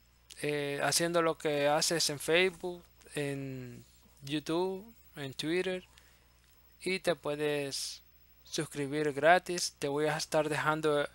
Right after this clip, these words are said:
el link en la descripción de mi video para que te puedas suscribir y podrás ver cómo funciona también.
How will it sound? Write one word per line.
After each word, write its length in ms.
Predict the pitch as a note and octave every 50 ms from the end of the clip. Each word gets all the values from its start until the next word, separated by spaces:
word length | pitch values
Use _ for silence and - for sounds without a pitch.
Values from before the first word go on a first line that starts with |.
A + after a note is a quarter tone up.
| - - - _ - -
el 240 | - C#3+ C#3+ C#3 C#3
link 320 | D3 D#3 E3 E3+ E3+ D#3+ - - - _ _ - - - - _ _
en 160 | - D3+ D3
la 100 | D3 D3
descripción 480 | D3 C#3 - - C#3+ C3 - D#3 D#3 D#3
de 100 | D#3 D#3
mi 160 | D#3 D#3 D#3
video 360 | D#3 D#3 D#3+ E3+ F3+ F#3+ G3
para 280 | F#3 - F3 E3 D3+ C#3+
que 280 | - - - C#3 C3+ C3
te 140 | - C3+
puedas 340 | - - D3 D3 D3+ D3+ -
suscribir 600 | - D3 - - C#3 C#3+ D3 D#3+ F3+ G3 G3+ G#3 - _ _ _ _ _ _ _ _ _ _ _ _ _ _ _ _ _ _ _ _ _ _ _ _ _
y 360 | - F3+ G3 G#3 G#3 G#3 G3+
podrás 560 | F#3+ - - D#3 D3 D3 C#3+ C#3+ C#3+ C#3+ C#3+
ver 240 | C#3+ D3+ D3+ D#3 -
cómo 240 | - D#3 D3+ D3+ D3
funciona 560 | - - C3+ C3+ C3 - - D3+ C#3+ C3+ C3
también. 480 | - C3 B2 B2+ C3 B2+ B2+ B2 A#2+